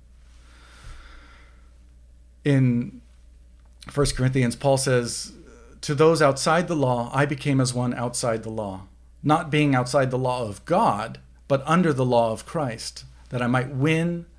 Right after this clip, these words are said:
those outside the law." So Paul met people where he was. He didn't compromise on who he was,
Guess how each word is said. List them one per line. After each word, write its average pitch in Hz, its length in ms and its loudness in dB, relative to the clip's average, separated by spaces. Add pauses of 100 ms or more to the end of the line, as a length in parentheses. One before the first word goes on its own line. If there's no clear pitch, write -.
(300)
those 123 540 2
outside 110 640 -2
the 110 100 -10
law." 104 420 -12 (260)
So - 100 -12
Paul 160 280 0
met 160 200 -2
people 131 260 -6
where 123 180 0
he 113 100 -6
was. 123 280 -2
He 131 80 -6
didn't 139 220 -4
compromise 127 600 -2
on 110 120 -6
who 101 140 -8
he 95 120 -6
was, 92 400 -12